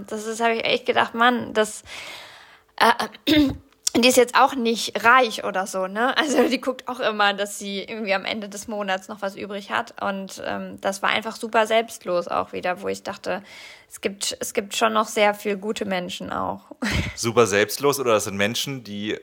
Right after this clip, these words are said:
Speaker 2: bewusst oder unterbewusst, weil sie es einfach mega hart in sich verpolt haben, die wissen, welches Konto wichtiger ist, auf das sie einzahlen.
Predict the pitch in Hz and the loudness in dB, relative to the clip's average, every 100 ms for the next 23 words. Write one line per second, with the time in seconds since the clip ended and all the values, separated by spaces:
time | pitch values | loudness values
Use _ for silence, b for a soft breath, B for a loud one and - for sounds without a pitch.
0 | - 101 82 92 127 131 107 101 131 123 | -8 -8 -8 -4 -4 -2 -4 -2 -2 -4
1 | 120 143 147 - - 101 95 90 98 98 | -4 -4 -4 -10 -4 -4 -2 -8 -6 -6
2 | 92 - - _ - 107 110 104 - 104 | -6 -12 -20 _ -10 -4 2 4 2 4
3 | 98 98 107 98 104 - 117 120 107 98 | 4 4 -4 -6 -6 -4 -2 0 0 0
4 | 107 127 B B B B _ 107 92 135 | -2 -8 B B B B _ -8 -2 -2
5 | - 151 151 - 120 131 139 - 139 139 | -2 -8 -10 -2 2 2 -2 -4 -4 -4
6 | 135 - 120 98 - 101 95 101 101 - | -8 -8 -2 0 0 -4 -8 -6 -4 -2
7 | 92 98 92 87 104 | -2 -2 -2 -2 -4